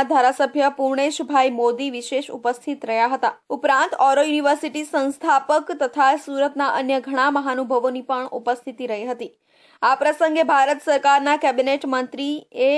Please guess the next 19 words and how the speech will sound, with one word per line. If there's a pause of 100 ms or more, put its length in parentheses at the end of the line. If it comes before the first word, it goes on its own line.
(120)
વિકસિત
ભારતમાં
યુવાનોની
ભૂમિકા
પર
પ્રકાશ
પાડ્યો
હતો, (440)
તેમજ
યુવા
સશક્તિકરણ
માટે (160)
દિશા
ફાઉન્ડેશનની
કામગીરીની
પ્રશંસા
કરી
હતી, (500)
તેમજ